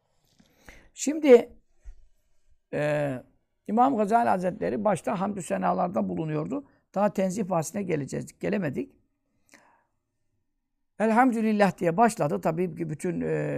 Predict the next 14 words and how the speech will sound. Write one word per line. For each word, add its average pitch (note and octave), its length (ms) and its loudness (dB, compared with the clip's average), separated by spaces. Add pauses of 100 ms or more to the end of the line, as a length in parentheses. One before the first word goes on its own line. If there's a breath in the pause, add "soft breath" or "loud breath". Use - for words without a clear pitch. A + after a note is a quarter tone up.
(300)
derslere, D#3 520 -2
ilimlere, D#3 560 -4
kitaplara D3+ 760 -4 (140)
hamdle G3+ 460 -2
başlanıyor. B2+ 520 -8 (480)
Allah'ın D#3+ 340 -2
hamdiyle D#3+ 480 -6
başlanmayan D#3 560 -8
işin F3+ 180 -12
sonu E3 260 -8
yoktur G#3 400 -6
buyuruyor - 320 -10 (240 soft breath)
hadis-i - 280 -8
şerif. - 180 -16